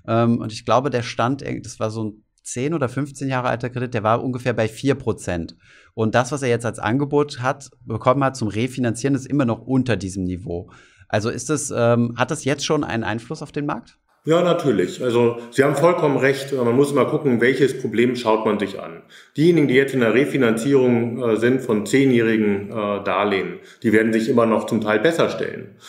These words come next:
Speaker 2: Diejenigen, die in der, äh, Refinanzierung, der Anschlussfinanzierung für fünfjährige Darlehen sind, da kann es sich schon leicht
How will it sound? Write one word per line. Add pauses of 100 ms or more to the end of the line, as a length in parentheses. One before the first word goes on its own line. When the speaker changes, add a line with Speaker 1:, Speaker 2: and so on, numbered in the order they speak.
(240)
Speaker 2:
Diejenigen,
die
in
der,
äh,
Refinanzierung,
der
Anschlussfinanzierung
für
fünfjährige
Darlehen
sind,
da
kann
es
sich
schon
leicht